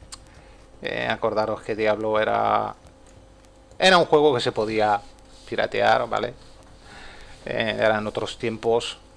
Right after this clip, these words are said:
Pero yo creo que, que este título va a ser, mm, muy interesante.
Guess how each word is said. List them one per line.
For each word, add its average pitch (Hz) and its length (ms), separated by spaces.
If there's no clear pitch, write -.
Pero 170 380
yo 151 160
creo 156 180
que, 131 640
que 131 160
este 135 220
título 135 520
va 120 100
a - 20
ser, 123 420
mm, 110 580
muy 117 340
interesante. 113 760